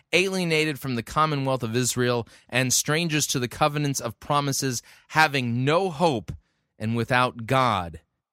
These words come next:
in the world." Now, based upon all of these passages that I read, now I understand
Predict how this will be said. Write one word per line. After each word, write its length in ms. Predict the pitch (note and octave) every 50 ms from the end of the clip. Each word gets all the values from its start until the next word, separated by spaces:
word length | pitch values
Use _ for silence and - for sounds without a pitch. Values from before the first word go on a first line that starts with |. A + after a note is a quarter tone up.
| _ _ _ _ _ -
in 140 | A#2 G#2+ A2
the 100 | G#2+ G#2
world." 460 | G2 G#2 G2+ F#2+ E2+ D2+ C2 - - _ _ _ _ _ _ _ _ _ _ _ _ _ _ _ _ -
Now, 100 | C#3 C#3
based 400 | A#2+ - F#3 A#3 C4 - - A#3
upon 320 | - - F#3+ E3+ E3 D3 - _ -
all 280 | D3+ D#3+ E3+ F3+ F3+
of 160 | E3+ C#3+ A#2 A2
these 280 | B2+ C#3+ D#3 D#3+ C3+ -
passages 720 | - - D3+ C#3 D3 C#3+ - - A2 G#2 G#2+ A2 G2+ -
that 120 | A#2+ A#2
I 120 | A#2 A#2+ B2+
read, 200 | C#3+ D3 B2+ G#2+
now 200 | A2+ A#2+ B2 A#2
I 160 | C3+ D#3+ F#3+
understand 640 | A#3+ C4 G#3 - - - B3 B3 F#3 G#2 F#2 F2 F2